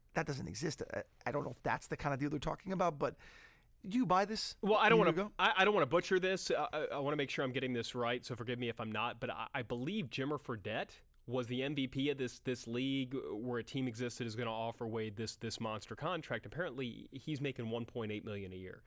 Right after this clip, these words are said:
Speaker 1: Yeah.
Speaker 2: So that kinda,
Speaker 1: Uh,
Speaker 2: like,
Speaker 1: he's not
Speaker 2: gives you an
Speaker 1: Dwayne
Speaker 2: idea.
Speaker 1: Wade, and I can see how,
Speaker 2: Right.
Speaker 1: given his, look, I remember, and I told you the story as well, I remember being, uh, when the Big Three played the Clippers in exhibition games in China. The,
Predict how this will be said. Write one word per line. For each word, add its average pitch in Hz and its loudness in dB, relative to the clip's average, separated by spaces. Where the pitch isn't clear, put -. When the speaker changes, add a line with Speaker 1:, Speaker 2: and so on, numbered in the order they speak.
Speaker 1:
Yeah. 101 -6
Speaker 2:
So 156 2
that 151 4
kinda, 160 0
Speaker 1:
Uh, 247 8
Speaker 2:
like, 254 8
Speaker 1:
he's 269 4
not 269 10
Speaker 2:
gives 247 6
you 240 10
an 202 6
Speaker 1:
Dwayne 196 4
Speaker 2:
idea. - -
Speaker 1:
Wade, 180 6
and 180 0
I 180 2
can 165 -4
see - 2
how, 180 6
Speaker 2:
Right. 131 4
Speaker 1:
given 170 4
his, 156 2
look, - 2
I 160 4
remember, 180 4
and 135 0
I 131 -4
told 160 -2
you 151 2
the 139 0
story 131 0
as - -6
well, 135 0
I 143 2
remember 147 0
being, 131 -2
uh, 110 0
when 113 -2
the 110 -2
Big 135 -2
Three 143 -4
played 127 -4
the 117 -6
Clippers 156 -4
in 113 -2
exhibition 131 -4
games 127 -6
in 113 -8
China. 139 -2
The, 95 -6